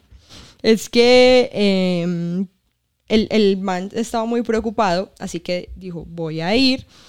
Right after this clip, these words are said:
a la casa donde ella estaba trabajando a ver qué onda". Recordemos que eran los ochenta, no había celulares. Entonces, si él llamaba, me imagino yo que habrá llamado, no lo sé, pero me imagino que habrá llamado, no le contestaron. Entonces él dijo,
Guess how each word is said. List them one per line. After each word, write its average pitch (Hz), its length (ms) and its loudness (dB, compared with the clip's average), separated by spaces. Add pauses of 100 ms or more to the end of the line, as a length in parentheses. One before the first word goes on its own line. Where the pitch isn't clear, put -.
(420)
a - 100 -6
la 202 140 -4
casa 202 580 -2
donde 160 440 -6
ella 156 140 -6
estaba 214 260 -4
trabajando 240 440 -4
a 185 60 -4
ver 160 240 -10
qué 175 180 -8
onda". 208 300 -4
Recordemos 214 1040 0
que 185 220 2
eran 175 240 0
los 202 140 -4
ochenta, 175 840 -4
no 180 320 -4
había 175 520 -4
celulares. 202 960 -4 (600)
Entonces, 160 1200 -6 (100)
si - 180 0
él 196 140 2
llamaba, 214 540 2
me 220 160 0
imagino 220 420 -6
yo 233 180 -6
que 262 80 -4
habrá 233 200 2
llamado, 202 420 0
no 175 120 -6
lo 196 120 -8
sé, - 120 -10
pero 208 140 -8
me 190 60 -12
imagino 175 320 -12
que 214 80 -8
habrá 170 160 -4
llamado, 180 360 -6
no 185 120 -8
le 165 100 -8
contestaron. 180 600 -8
Entonces 160 280 -12
él 170 60 -12
dijo, 160 180 -12